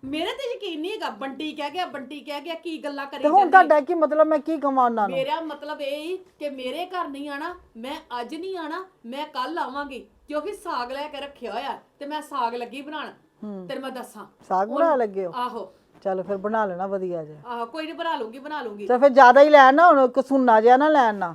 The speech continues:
Speaker 1: ਨਹੀਂ, ਉਹ ਮੇਰੀ ਨਾ, ਅਹ, ਸਾਗ ਕੀ ਸੱਚੀ, ਆਏ ਭਾਬੀ, ਮੈਂ ਸਾਗ ਦੇ ਦੇਣਾ ਸੀ।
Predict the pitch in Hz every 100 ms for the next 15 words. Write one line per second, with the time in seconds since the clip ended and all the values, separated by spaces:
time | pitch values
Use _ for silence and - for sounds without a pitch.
0 | - 269 302 392 381 359 320 294 302 339
1 | 370 302 269 240 _ _ 277 277 339 294
2 | 269 269 285 262 247 277 254 _ _ -
3 | 254 247 262 254 254 277 262 247 208 214
4 | 214 202 202 226 226